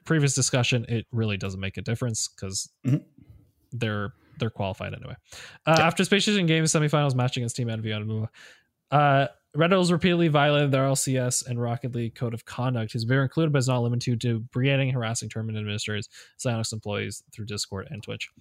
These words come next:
Speaker 1: And
Speaker 2: And that's
Speaker 1: this
Speaker 2: the
Speaker 1: is
Speaker 2: one
Speaker 1: one of
Speaker 2: that
Speaker 1: those things where I think his anger is very much understandable,
Speaker 2: Mm-hmm.
Speaker 1: but it's not justifiable, right? Um, or
Speaker 2: Yeah.
Speaker 1: sorry, I, I, I try to make that distinction, right?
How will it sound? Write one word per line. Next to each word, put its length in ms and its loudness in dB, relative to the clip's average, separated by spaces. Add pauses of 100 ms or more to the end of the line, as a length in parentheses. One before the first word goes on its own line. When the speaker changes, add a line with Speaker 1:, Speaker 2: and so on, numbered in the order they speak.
(400)
Speaker 1:
And 120 4
Speaker 2:
And 80 4
that's 80 6
Speaker 1:
this 100 4
Speaker 2:
the 60 2
Speaker 1:
is 20 2
Speaker 2:
one 80 4
Speaker 1:
one 80 4
of 60 2
Speaker 2:
that 60 6
Speaker 1:
those 160 2
things 420 2 (520)
where 400 4 (220)
I 100 4
think 220 0
his 180 2
anger 280 2
is 80 4
very 180 4
much 240 0 (400)
understandable, 840 -2
Speaker 2:
Mm-hmm. 540 -6
Speaker 1:
but 80 6
it's 120 -2
not 320 -2
justifiable, 840 -6 (100)
right? 220 -4 (580)
Um, 640 2 (220)
or 120 2
Speaker 2:
Yeah. 80 4
Speaker 1:
sorry, 340 0 (480)
I, 340 2
I, 200 2
I 80 2
try 180 4
to 40 2
make 180 2
that 120 4
distinction, 560 -2
right? 220 -6